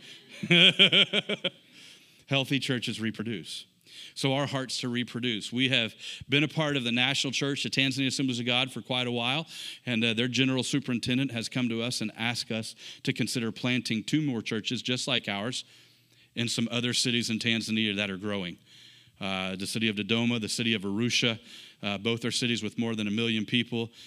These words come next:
Both of them have large universities in their community, which makes them a draw, uh, for young people. And they've asked us to consider planting two churches like ours in the next five years.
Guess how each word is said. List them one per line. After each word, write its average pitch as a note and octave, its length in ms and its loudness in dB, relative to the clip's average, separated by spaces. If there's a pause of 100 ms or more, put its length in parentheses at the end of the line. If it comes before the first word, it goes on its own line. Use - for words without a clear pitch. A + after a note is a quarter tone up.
(140)
Both A2+ 220 -6
of A2+ 80 -4
them G#2 80 -4
have G#2 140 -4
large G#2+ 340 -4
universities A2+ 680 -4
in A2+ 160 -2
their G#2+ 120 -2
community, A2+ 420 -2
which G#2+ 240 -2
makes G#2+ 200 -2
them G#2+ 120 -2
a F#2 40 -4
draw, G#2+ 400 -2 (400)
uh, G2+ 120 -4
for G2 140 -8
young A2+ 260 0
people. A#2 440 0 (420)
And G2 80 -4
they've G2+ 100 -4
asked A2 280 -2
us A2 160 -6
to - 180 -8
consider G#2+ 500 -4 (300)
planting B2+ 600 0
two C#3+ 160 0
churches G#2 580 -4 (240)
like A#2+ 260 -2
ours G#2 420 -4 (540)
in A#2 80 -2
the A2 80 2
next G2+ 220 -2
five F#2 260 -6
years. - 260 -10